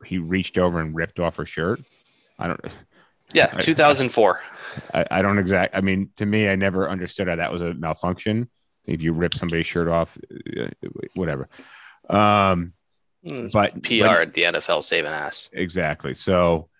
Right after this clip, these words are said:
Speaker 1: they, uh, but they, they now work in this lag time for whatever reason, and that,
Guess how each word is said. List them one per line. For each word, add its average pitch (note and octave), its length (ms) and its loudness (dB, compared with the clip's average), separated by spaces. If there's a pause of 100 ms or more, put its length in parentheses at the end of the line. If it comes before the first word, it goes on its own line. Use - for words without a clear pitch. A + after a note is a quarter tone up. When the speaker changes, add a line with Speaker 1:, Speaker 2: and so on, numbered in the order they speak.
(360)
Speaker 1:
they, F#2+ 440 2
uh, F2 280 0 (100)
but F#2 160 -6
they, F#2 360 0
they F2 180 -4
now F2 240 0
work E2+ 280 -2
in D#2+ 120 -4
this - 180 -8
lag F2 380 0
time C2+ 420 -12 (340)
for - 200 -6
whatever D2+ 300 -4
reason, D2 540 -6
and D#2 140 -8
that, D2 180 -6